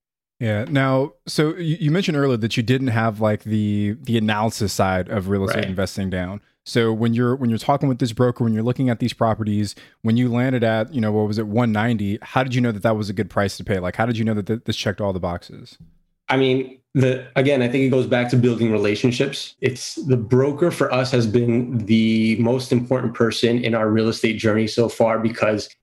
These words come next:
Speaker 2: he has been the person that I lean on to ask him, "Oh, how much do you think this can rent for? How much is it renting now? Can we increase it? What's a property this size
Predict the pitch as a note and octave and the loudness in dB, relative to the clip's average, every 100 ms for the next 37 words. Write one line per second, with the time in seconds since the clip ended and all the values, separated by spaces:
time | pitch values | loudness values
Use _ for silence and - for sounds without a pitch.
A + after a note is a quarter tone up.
0 | _ - - B2+ B2+ B2 B2 A#2+ A2 G#2+ | _ -20 0 2 4 2 0 0 0 2
1 | A2+ A2+ B2 B2+ B2 A2+ B2 A#2+ A#2 A#2 | 2 2 0 0 -2 0 2 2 2 2
2 | B2+ C3 B2+ A#2 A2+ G#2+ B2+ B2 A#2+ - | 2 2 2 2 0 -2 -2 0 0 0
3 | B2 B2 C#3 A#2 B2+ C3+ C3+ - B2+ B2 | 0 2 0 0 0 0 0 2 2 2
4 | B2 G2+ A2+ - G#2 A2 G#2+ - A2+ - | 0 0 -2 -2 0 0 0 0 0 0
5 | B2 B2 A#2+ B2 A#2 A2 G#2+ A2 A2 G2+ | 0 0 0 0 0 -2 0 0 0 -4
6 | - A2+ A2 A2+ A2+ - B2+ A#2 G2+ G#2 | -2 0 2 0 -2 0 0 2 0 -2
7 | A2 B2 B2 - - B2+ C#3 A#2+ A#2+ A2 | 0 0 -2 -8 -10 -4 -2 0 2 2
8 | F#2+ A2+ - A#2 G#2+ G#2+ G#2+ G#2 - | 0 -2 -2 0 2 0 0 -4 -10